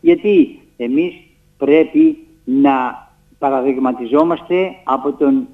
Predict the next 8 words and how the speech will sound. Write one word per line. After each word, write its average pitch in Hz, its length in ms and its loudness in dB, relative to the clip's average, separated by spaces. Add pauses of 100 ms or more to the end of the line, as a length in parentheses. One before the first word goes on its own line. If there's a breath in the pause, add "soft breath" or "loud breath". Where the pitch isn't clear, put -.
(160)
Κύριο 165 560 4
και 135 60 -4
Ιησού 131 260 -2
Χριστό 156 380 -2
μας, 156 200 0
τον 139 80 -4
αρχηγό 139 640 0 (280)
της 160 220 0